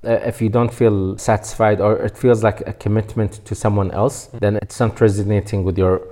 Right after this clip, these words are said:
own curiosities. That for me is a good, uh, measure. I know for a fact there are certain topics I personally find intimidating, like cooking.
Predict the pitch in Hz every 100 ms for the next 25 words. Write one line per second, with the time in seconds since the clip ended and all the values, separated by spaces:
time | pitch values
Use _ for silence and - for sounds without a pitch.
0 | - - _ - 104 98 - 98 92 85
1 | - - 82 - - - _ _ - 135
2 | 131 127 - 120 110 104 92 95 92 -
3 | 95 92 101 120 170 - - 107 127 104
4 | - - - 98 92 107 131 - - -
5 | 104 92 113 107 104 92 - - - -
6 | _ - - 117 160 165 - - - 123
7 | 117 - 117 - 110 - 117 104 101 -
8 | 101 82 73 - 80 - 95 95 - -
9 | - - 120 - 160